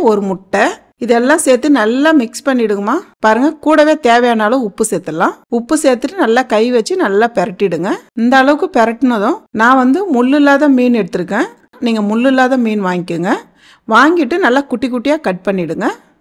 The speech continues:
கூடவே அரை ஸ்பூன் இஞ்சி பூண்டு பேஸ்ட் சேர்த்துக்கலாம். இதெல்லாம் சேர்த்து நல்லா மிக்ஸ் பண்ணிடுங்க. இந்த அளவுக்கு நல்லா மிக்ஸ் பண்ணணும். இப்போ வந்து நம்ம ஒரு அஞ்சு நிமிஷம் அப்படியே ஊற வைக்கலாம்.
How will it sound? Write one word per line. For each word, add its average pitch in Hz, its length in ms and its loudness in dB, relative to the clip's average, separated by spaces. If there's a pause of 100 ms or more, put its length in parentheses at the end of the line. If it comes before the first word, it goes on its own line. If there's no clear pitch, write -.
(120)
கூடவே 302 320 4 (200)
அரை 247 200 4
ஸ்பூன் 294 300 2
இஞ்சி 240 240 -2
பூண்டு 240 240 -2
பேஸ்ட் 208 320 -4
சேர்த்துக்கலாம். 190 500 -4 (460)
இதெல்லாம் 233 380 2
சேர்த்து 254 280 0
நல்லா 214 220 2 (100)
மிக்ஸ் - 240 -8
பண்ணிடுங்க. 208 400 -4 (1300)
இந்த 226 180 0
அளவுக்கு 262 320 0
நல்லா 202 220 0 (100)
மிக்ஸ் - 260 -8
பண்ணணும். 180 360 -4 (520)
இப்போ 262 300 -2
வந்து 285 180 2
நம்ம 330 180 2
ஒரு 220 120 2
அஞ்சு 240 240 0
நிமிஷம் 269 240 -2
அப்படியே 226 300 0
ஊற 220 120 2 (100)
வைக்கலாம். 190 340 -4